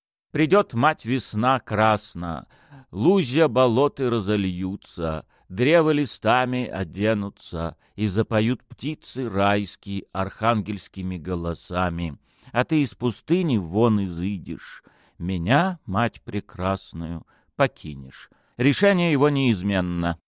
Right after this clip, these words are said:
«Не прельщусь», — говорит он, — «не прельщусь я на все благовонные цветы.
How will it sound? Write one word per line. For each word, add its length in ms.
«Не 180
прельщусь», — 960
говорит 540
он, — 260
«не 200
прельщусь 720
я 120
на 160
все 280
благовонные 720
цветы. 800